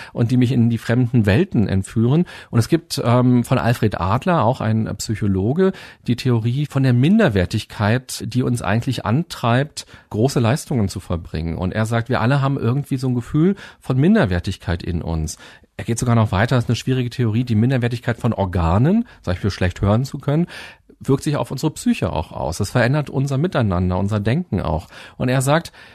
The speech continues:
aus so einer Minderwertigkeit heraus, aus so einem Gefühl, nicht gut genug zu sein an irgendeiner Stelle oder nicht richtig zu sein,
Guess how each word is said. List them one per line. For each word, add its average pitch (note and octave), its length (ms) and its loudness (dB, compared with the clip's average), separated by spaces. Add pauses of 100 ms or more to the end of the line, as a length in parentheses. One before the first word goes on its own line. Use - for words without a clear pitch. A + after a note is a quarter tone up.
(280)
aus A#2 120 -2
so E3+ 60 2
einer D3 120 4
Minderwertigkeit D3+ 800 2
heraus, F2 320 -4
aus - 100 -6
so - 80 -6
einem A#2 180 0
Gefühl, B2 720 2
nicht C3 540 0
gut G3 160 -2
genug G3+ 260 0
zu - 100 -4
sein G2 200 0
an F2 100 -2
irgendeiner F2 400 -4
Stelle D#2+ 380 -4
oder G2 180 -2
nicht A#2 260 0
richtig - 420 -4
zu - 120 -10
sein, F#2 340 0